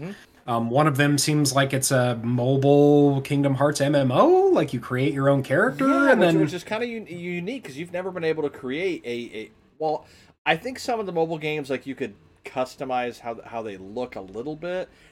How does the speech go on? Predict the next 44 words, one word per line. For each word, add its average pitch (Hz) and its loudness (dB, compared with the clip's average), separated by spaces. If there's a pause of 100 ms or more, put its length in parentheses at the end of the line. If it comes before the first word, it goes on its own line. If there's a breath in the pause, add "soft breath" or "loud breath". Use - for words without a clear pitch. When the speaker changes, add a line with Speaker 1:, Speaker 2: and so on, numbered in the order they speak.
(300 soft breath)
Speaker 1:
but, 143 -2
like, 131 0
this 226 4
Speaker 2:
Mm-hmm. 220 -6
Speaker 1:
one 180 0
appears 160 -6
to 147 -10
have 120 0 (160)
more 139 -2
traditional 131 -6
Kingdom 139 -10
Hearts 117 -10
style 117 -4
graphics, 120 -8 (800)
but 143 2
a 123 -6 (220)
character 214 -2
creator. 90 -14 (500)
So 104 -8 (180)
Speaker 2:
Right. 101 -6 (140)
Speaker 1:
that 202 0
could, - -10
and 139 -6
it, - -8
it 151 -2
sounds, 214 -6 (480)
it 135 -8
sounds 202 -2
like, 160 -4
much 139 -4
like 151 -4
a 127 -4
lot 117 -2
of 107 -12
the 110 -6
other 113 -6
mobile 107 -8
games, 131 -10
it 113 -16
is 117 -10
gonna 123 -8
be 117 -10
a 104 -12
prequel. 175 -10